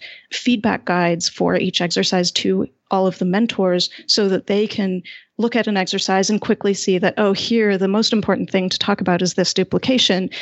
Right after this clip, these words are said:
Everything else is just details. And you can, once you've gotten the duplication sorted out, you can approve the exercise and say, here's some food for thought, things that might be useful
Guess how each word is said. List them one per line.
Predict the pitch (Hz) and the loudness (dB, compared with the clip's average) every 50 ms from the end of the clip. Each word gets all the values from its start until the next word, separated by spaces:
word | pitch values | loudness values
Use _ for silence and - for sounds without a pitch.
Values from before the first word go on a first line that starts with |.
| - - _ | -14 -6 _
Everything | 220 202 220 214 - - 214 202 | -2 0 0 0 2 0 0 0
else | 180 185 185 180 - | 0 -2 0 0 0
is | 185 170 | 0 0
just | - - 175 - - | 0 -2 -2 -2 0
details. | - 214 202 - 214 202 190 185 185 180 - | -2 -2 0 2 0 2 2 2 2 2 2
And | 185 180 175 | 2 0 0
you | 175 170 | 0 0
can, | 196 185 180 180 - - - - - - | 0 -2 -2 -4 -8 -16 -18 -14 -4 -2
once | 220 208 208 - - | 0 0 2 2 0
you've | 202 - - | 0 0 0
gotten | 185 - - 220 196 | -2 -2 -2 -2 -2
the | 190 220 | 0 -2
duplication | 180 - - 190 - - 170 - - 277 269 - 254 214 | -2 0 -2 -2 -2 -2 -2 0 0 0 2 2 2 2
sorted | - - 208 196 190 175 180 | 2 2 0 0 0 0 0
out, | 165 165 170 - - - - - - | 2 2 0 0 -2 -10 -16 -14 -4
you | - - 190 | -2 -2 0
can | - 208 175 | 2 0 0
approve | - - - - 262 240 214 | 0 -2 0 0 0 2 2
the | 226 202 | 2 0
exercise | 202 190 208 196 - - 185 180 180 175 196 | 2 2 0 0 2 2 2 2 2 2 0
and | 202 - | -2 0
say, | - 220 180 170 | 0 2 2 2
here's | - - 240 226 226 226 - | 2 2 0 0 2 2 0
some | 220 196 185 | 0 -2 -2
food | - - - 214 208 208 - | -6 -8 -2 -2 -2 -2 0
for | - - 170 | 0 -2 -2
thought, | 185 - - 262 254 214 190 190 196 - - | -2 0 0 0 2 2 2 2 0 -2 -2
things | - 196 185 202 202 185 | 0 0 0 0 -2 0
that | - 180 - - | -2 -2 -2 0
might | 196 180 170 170 | 0 0 2 2
be | 185 180 | 2 2
useful | 180 202 202 - - - 185 180 180 | 2 2 0 0 0 0 2 2 0